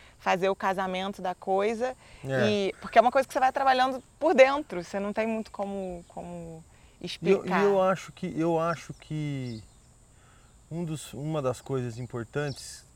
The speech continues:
Speaker 2: que a, o meu lado tem que trabalhar pra favorecer o seu <laughs> lado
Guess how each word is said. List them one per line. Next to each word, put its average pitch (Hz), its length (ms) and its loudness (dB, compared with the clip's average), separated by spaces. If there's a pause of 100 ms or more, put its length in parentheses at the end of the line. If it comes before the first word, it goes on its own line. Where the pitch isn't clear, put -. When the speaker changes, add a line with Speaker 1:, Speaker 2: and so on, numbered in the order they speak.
(200)
Speaker 2:
que - 120 -6
a, 117 60 -2
o 113 240 -6
meu 135 220 0
lado 113 320 0
tem 120 220 -10
que - 60 -20
trabalhar 110 440 -2 (560)
pra 113 120 -8
favorecer 120 520 -8
o 113 60 -8
seu 147 240 -2
<laughs> - 20 -4
lado 131 380 0